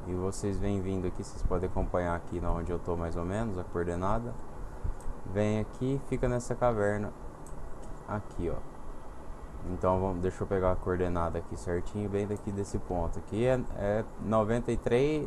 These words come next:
quase noventa e quatro e quase vi-, e vinte e seis. Então vai ficar noventa e quatro ou vinte e seis aqui a entrada. Vocês vêm aqui, entra na caverna,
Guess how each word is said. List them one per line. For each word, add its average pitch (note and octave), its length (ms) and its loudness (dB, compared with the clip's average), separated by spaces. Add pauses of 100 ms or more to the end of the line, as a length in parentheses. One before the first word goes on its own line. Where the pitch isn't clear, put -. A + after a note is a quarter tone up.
(160)
quase D3 220 6
noventa C3+ 320 2
e A#2 40 2
quatro D3 760 6
e C3+ 100 2
quase B2 320 4
vi-, A2+ 420 2
e A2+ 40 6
vinte B2 200 4
e - 40 -2
seis. D#2+ 380 0
Então F#2 240 0
vai G#2 120 6
ficar G#2+ 180 2
noventa G#2+ 360 4
e A2+ 40 4
quatro B2 420 6
ou A#2+ 60 2
vinte B2 180 0
e - 40 2
seis E2+ 340 4
aqui F#2+ 240 0
a F#2 40 2
entrada. E2+ 400 0 (1200)
Vocês G2+ 400 2
vêm G#2 320 2
aqui, C3 500 0
entra G2+ 360 2
na G2+ 120 0
caverna, A2 640 2